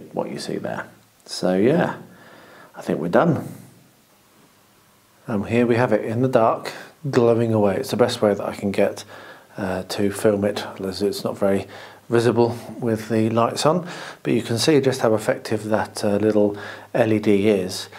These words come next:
Um, and if I now go and turn the lights on, there you are. You can still see the flickering, but not all that well, but I'm very, very pleased with how that's turned out. That's gonna look absolutely brilliant on the table.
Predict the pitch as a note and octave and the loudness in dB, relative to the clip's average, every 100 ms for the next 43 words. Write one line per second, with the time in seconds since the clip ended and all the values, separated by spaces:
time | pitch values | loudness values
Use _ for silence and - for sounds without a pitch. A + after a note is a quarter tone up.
0 | - - A2+ G2+ F#2+ G2+ G2+ G#2 D3+ B2 | -18 -10 -2 -2 -2 -2 -2 0 -2 -2
1 | C3 A#2 A2+ A#2 A2 G#2+ A2 G#2+ G#2+ G#2+ | 0 0 0 2 2 4 4 6 2 0
2 | G2 G2 - G2+ G2 G2 G2 D3 D3 G3+ | -4 -4 -4 -2 0 0 2 2 2 2
3 | - - - - - - _ _ - - | -2 -8 -18 -20 -20 -20 _ _ -20 -20
4 | - - C3+ C3 C#3 B2 A2 A#2+ - - | -20 -4 2 4 4 4 4 0 0 2
5 | - F3+ - C3 A2+ B2 A2+ A#2+ A2+ G#2+ | 4 4 4 4 4 2 2 2 2 2
6 | - A#2+ A2+ - - - - B2 G#2 F#2+ | 2 2 0 -4 -20 -20 0 2 4 4
7 | G2 F#2 F#2+ A2+ C3 B2+ A#2 G#2+ G2+ F#2+ | 2 0 2 4 2 2 4 6 4 0
8 | F2+ - F#2+ F#2+ G2 G2+ G2 - - G#2 | -2 2 2 2 2 4 4 2 0 0
9 | G2+ G#2 A2 - - - - - A2 A2 | 2 2 0 -4 -16 -16 -4 -2 0 2
10 | G#2 B2+ - C#3+ - C#3+ B2 B2+ B2 C3+ | 2 0 0 -2 2 2 4 4 4 2
11 | A#2 A#2 B2+ A#2+ D3 | -2 2 2 4 0